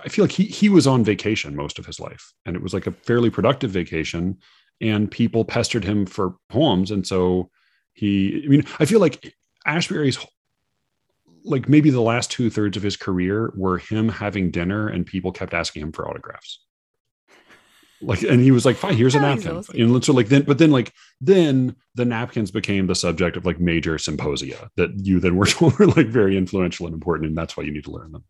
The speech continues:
Speaker 2: Completely. And, and this, this second piece, uh, the David Sherman Wallace piece,
Speaker 1: Yeah.
Speaker 2: Dead Poet Anxiety,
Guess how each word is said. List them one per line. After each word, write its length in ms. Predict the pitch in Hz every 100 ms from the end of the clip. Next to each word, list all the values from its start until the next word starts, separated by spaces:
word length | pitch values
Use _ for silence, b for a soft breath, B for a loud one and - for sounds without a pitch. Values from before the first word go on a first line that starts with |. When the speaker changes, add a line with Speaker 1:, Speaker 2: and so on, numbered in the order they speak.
| _ _ _ _ _ _
Speaker 2:
Completely. 760 | 202 156 156 143 139 139 135
And, 300 | 156 160 151 - -
and 200 | 160 156
this, 320 | 156 - -
this 220 | - 156
second 500 | - - 208 269 180
piece, 680 | 160 160 135 - - - - - _ _ _ _
uh, 340 | - 135 135 120
the 140 | 147
David 360 | 135 147 143 139
Sherman 340 | - 139 139
Wallace 320 | 135 127 -
piece, 280 | - - -
Speaker 1:
Yeah. 40 | -
Speaker 2:
Dead 200 | 131 -
Poet 260 | 180 135
Anxiety, 680 | 131 143 135 135 135 139